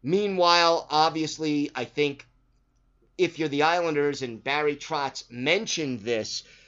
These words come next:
in his, uh, Sunday press conference, you know, games two and three, back-to-back days. Don't be surprised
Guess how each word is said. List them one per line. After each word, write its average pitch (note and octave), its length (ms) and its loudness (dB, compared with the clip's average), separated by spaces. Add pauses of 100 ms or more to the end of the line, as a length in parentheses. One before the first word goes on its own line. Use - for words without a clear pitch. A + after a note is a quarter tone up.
(240)
in E3+ 240 0
his, D3 640 -2
uh, B2+ 360 0
Sunday D3+ 680 -2
press G3+ 400 -6
conference, B2+ 600 -6 (360)
you D3+ 100 -4
know, E3+ 140 4
games F#3 380 0
two A3 240 -4
and F3+ 160 -4
three, F3 500 2 (380)
back-to-back D3 1040 0 (100)
days. B2 680 0 (560)
Don't G3 300 4 (120)
be G3 220 -6
surprised B2+ 1200 -2